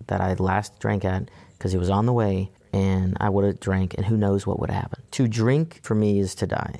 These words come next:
and I don't wanna drink, and I don't, just recently I realized, like, I want y'all's approval, just like I wanted the girls' approval,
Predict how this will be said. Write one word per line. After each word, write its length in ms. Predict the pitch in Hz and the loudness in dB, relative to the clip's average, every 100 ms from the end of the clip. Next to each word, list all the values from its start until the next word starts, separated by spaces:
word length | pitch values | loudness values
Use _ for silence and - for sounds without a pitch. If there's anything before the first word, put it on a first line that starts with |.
| - | -2
and 120 | 101 | 0
I 100 | 104 | 2
don't 360 | 107 135 - 117 | 2 0 -2 -2
wanna 200 | 113 110 | 0 2
drink, 320 | 98 98 - - | 0 0 -2 -2
and 140 | 95 | 0
I 160 | 98 98 - - | 0 -2 -6 -4
don't, 400 | 117 123 135 - - 123 | 0 0 -2 -8 -12 -4
just 240 | 131 - | -4 0
recently 380 | 117 123 104 98 | -2 0 2 2
I 40 | |
realized, 380 | 98 110 107 101 | 2 2 0 -2
like, 140 | 98 - | -4 -4
I 140 | 107 | 0
want 200 | 107 107 | 0 2
y'all's 200 | 101 98 | 0 0
approval, 520 | 92 104 104 113 117 - - - - _ - | -2 -2 0 0 -2 -6 -20 -20 -20 _ -14
just 180 | - | -4
like 80 | 101 | 0
I 80 | 101 | 2
wanted 300 | 98 104 95 | 2 2 0
the 80 | 98 | 0
girls' 500 | 98 101 104 - - - | 2 0 0 -6 -10 -6
approval, 540 | - 110 113 113 | -2 0 2 0